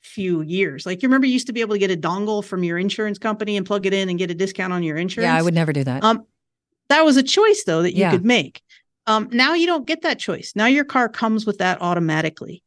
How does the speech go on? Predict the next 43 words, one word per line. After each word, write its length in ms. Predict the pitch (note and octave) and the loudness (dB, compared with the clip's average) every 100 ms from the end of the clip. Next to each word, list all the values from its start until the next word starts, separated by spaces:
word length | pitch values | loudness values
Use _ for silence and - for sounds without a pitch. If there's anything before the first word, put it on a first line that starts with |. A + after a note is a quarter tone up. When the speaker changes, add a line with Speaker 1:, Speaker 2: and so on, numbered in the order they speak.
| _ _ _ A3+ | _ _ _ 2
Speaker 1:
And 180 | G#3 | 4
so, 720 | G#3 A#3+ A3 G#3 G3+ F#3+ F3 - _ - | 4 4 6 6 4 2 0 -4 _ -6
uh, 80 | G#3+ | 0
the, 180 | G#3 G#3+ G#3+ | 0 0 -4
and 180 | A#3 A#3 | 0 2
that's 180 | C4 C#4+ | 0 0
all 160 | D4 C#4 | -2 0
just 260 | C4 B3 | -2 -4
changed 360 | - A#3+ A#3 A3+ | -4 -2 -2 0
in 80 | G#3+ | 0
the 80 | |
last 260 | G3 F3+ F3+ | 0 0 -2
few 80 | F#3+ | -4
years. 240 | A3+ D#4 | -2 0
A 60 | G3+ | 0
lot 140 | F3+ | -2
of 160 | F#3 - | -6 -8
people 260 | A#3 A3+ | -6 -4
haven't 220 | A3 B3 A#3+ | -2 -2 -2
bought 240 | D#4+ E4+ | -4 -2
cars 260 | A3 E3+ D3+ | 0 0 0
recently, 380 | D3+ - E3+ | -4 -6 -8
so 140 | F3 G#3+ | -6 -4
they 120 | A#3 | 0
don't 260 | D#4 D4+ F#3 | 0 0 0
realize 500 | A3 A3+ D#3 C#3 - | 2 4 2 -2 -8
this. 300 | G#2+ - - _ _ _ | -14 -16 -20 _ _ _
And 460 | G#3 G3+ G3+ G3+ G3 | -2 2 2 0 -2
it's 140 | F#3+ | -6
flown 300 | - A#3+ C#4 | -4 -2 0
under 180 | D4 C4+ | 0 0
the 80 | G#3+ | 0
radar, 480 | G3+ G3+ G3 G3 F#3+ | 2 2 2 0 -2
and 380 | F#3 F#3+ F#3 F3+ | -8 -4 -4 -2
the 60 | F3 | -2
beast 360 | F3 G#3+ G#3+ | -2 -2 -4
is, 400 | F#3 F3 D#3+ - _ | -6 -6 -6 -12 _
is, 260 | F3+ F3 E3+ | -8 -8 -8
is 140 | F3 | -4
gotten 280 | A3 F3+ F#3 | -4 -4 -4
too 140 | F3+ | -6
big 260 | D#3+ E3+ D#3+ | -4 -6 -6
right 220 | - | -14